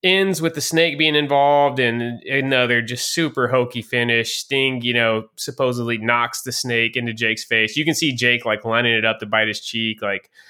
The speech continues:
it's, it's just embarrassing, dude. Me and Sheena watched the show a couple weeks ago,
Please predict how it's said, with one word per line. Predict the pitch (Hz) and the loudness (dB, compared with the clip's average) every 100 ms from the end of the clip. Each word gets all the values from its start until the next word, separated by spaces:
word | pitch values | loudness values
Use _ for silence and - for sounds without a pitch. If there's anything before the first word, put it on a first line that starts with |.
| - _ _ _ - | -20 _ _ _ -2
it's, | 143 127 - - - - | 2 2 0 -8 -10 -2
it's | 135 123 | -2 0
just | 120 107 | -4 -4
embarrassing, | 104 95 98 98 - 101 | -8 -2 0 0 -2 -4
dude. | 104 107 | -4 0
Me | 135 | 2
and | 143 | 2
Sheena | 139 123 107 | 0 0 2
watched | 107 104 | 2 0
the | - | -6
show | - 113 | -2 -2
a | 104 | -2
couple | 113 107 | -6 -6
weeks | 107 104 | -6 -6
ago, | 113 113 110 | -2 0 0